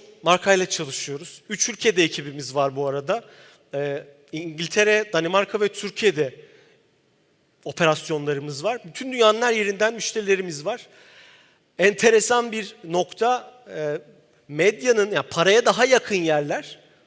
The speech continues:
bu konulara daha çok yatırım yapıyorlar. Ee,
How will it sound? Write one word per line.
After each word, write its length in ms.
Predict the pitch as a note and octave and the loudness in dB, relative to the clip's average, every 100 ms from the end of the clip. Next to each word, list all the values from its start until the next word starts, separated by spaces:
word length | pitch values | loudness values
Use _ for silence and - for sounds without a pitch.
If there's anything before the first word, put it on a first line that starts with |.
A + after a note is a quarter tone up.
| _ _ _ _ C#3 | _ _ _ _ -14
bu 200 | D#3 - | -12 -6
konulara 580 | B3+ A#3+ G#3+ G#3 C4 - - _ _ _ _ C3 - | -4 2 4 4 2 -4 -20 _ _ _ _ -20 -2
daha 200 | G3 F#3+ | 0 0
çok 260 | A#3+ A3 - | -2 -6 -4
yatırım 340 | D3 D3 C3+ | -6 -6 -10
yapıyorlar. 560 | C3 B2+ C3 A#2 A#2+ - _ _ _ _ - _ _ _ _ _ _ _ _ - | -10 -10 -12 -12 -14 -18 _ _ _ _ -20 _ _ _ _ _ _ _ _ -4
Ee, 260 | E3+ F3 | 0 0